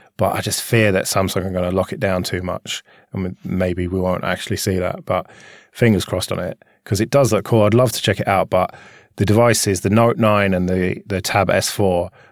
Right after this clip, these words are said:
are both, like, premium devices, so I'm not shelling out loads of money for them. I don't think there's Lineage available for them either. I've kind of been on the lookout for a tablet, 'cause my Nexus seven and my Nexus nine are a bit long in the tooth now. Uh, but there's not that many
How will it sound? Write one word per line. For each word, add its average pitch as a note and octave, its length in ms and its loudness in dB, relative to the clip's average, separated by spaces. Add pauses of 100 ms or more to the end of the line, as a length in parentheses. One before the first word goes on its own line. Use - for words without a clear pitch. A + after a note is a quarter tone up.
are - 80 -2
both, G2 340 2
like, E2 300 -2
premium F#2 540 0
devices, F2+ 500 -2
so F2+ 140 -4
I'm F#2 120 -2
not F#2+ 320 0
shelling F2+ 360 -4
out F2+ 220 -6
loads F#2 240 -2
of F#2+ 60 -6
money F2+ 160 -2
for F#2+ 140 -8
them. F#2+ 100 -6
I F#2 80 -4
don't G2+ 200 2
think G2+ 100 -2
there's F#2 240 -6
Lineage F#2+ 340 0
available F2+ 380 -2
for - 160 -12
them F2+ 100 -6
either. F#2 320 -8 (340)
I've - 100 -4
kind A3 280 2
of A3+ 60 0
been G3 240 4
on D3+ 140 2
the C#3+ 80 4
lookout C3 340 2
for - 100 -8
a - 40 -8
tablet, - 460 -6 (380)
'cause - 160 -4
my A#2 120 6
Nexus D3 320 0
seven B2+ 280 4
and A2+ 80 4
my G#2+ 60 4
Nexus - 340 -2
nine F#2+ 280 2
are F2 60 -6
a F2 40 -8
bit - 160 -6
long G2+ 160 2
in F#2+ 80 2
the F2+ 40 -2
tooth F#2+ 320 -2
now. F#2 280 -4 (1160)
Uh, C#3+ 100 -2
but A#2 280 0
there's B2+ 200 0
not G3+ 220 2
that D#3+ 280 -2
many C#3 300 4